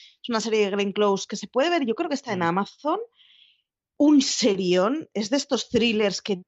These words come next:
Speaker 1: te agobian y que te hacen odiar a todo el mundo y amar a todo el mundo y no fiarte de absolutamente nada.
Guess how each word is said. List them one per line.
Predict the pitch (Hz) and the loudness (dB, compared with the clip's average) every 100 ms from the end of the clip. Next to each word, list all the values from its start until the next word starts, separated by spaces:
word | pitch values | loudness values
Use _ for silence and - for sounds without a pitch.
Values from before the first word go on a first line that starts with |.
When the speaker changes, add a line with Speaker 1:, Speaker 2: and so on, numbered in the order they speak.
| 190 | -8
Speaker 1:
te | |
agobian | 185 175 196 208 190 | -4 0 0 0 0
y | 185 | 0
que | 180 | -2
te | 185 | -2
hacen | 196 233 196 | -4 -2 0
odiar | 180 185 196 | 2 2 2
a | |
todo | 190 190 | 0 0
el | 185 | 0
mundo | 180 190 185 | 0 0 2
y | 175 | 2
amar | 175 180 | 2 0
a | |
todo | 185 | 0
el | 175 | 0
mundo | 170 180 | 0 0
y | 180 | 0
no | 170 | -2
fiarte | 190 185 185 | -4 -4 -2
de | 180 | -4
absolutamente | 175 180 185 190 180 175 170 | -4 -4 -2 0 -2 -2 -4
nada. | 160 175 254 320 | 0 0 0 -2